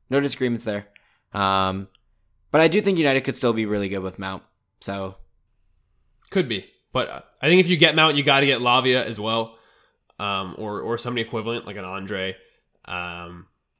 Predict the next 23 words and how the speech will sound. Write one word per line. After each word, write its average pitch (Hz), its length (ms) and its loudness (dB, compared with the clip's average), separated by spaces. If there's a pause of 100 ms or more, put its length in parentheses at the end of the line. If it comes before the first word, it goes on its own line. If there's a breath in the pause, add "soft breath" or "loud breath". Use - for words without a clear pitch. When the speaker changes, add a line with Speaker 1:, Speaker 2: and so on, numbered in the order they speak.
(580)
Speaker 2:
and 104 200 -12
then 107 140 -6
I 107 100 -6
think 117 320 -10
you're 113 120 -8
w-, 104 360 -10
a 120 80 -4
lot 120 340 2
worse 117 300 -4
next 95 260 -12
season. 107 500 -10 (440)
Uh, 98 280 -6
but 139 160 -6
that 214 140 2
isn't 196 200 4
necessarily 143 360 0
the 117 100 0
end 113 80 -2
of 107 60 -6
the 98 60 -6
world. 110 260 -4
I 90 100 -6
think 113 280 -10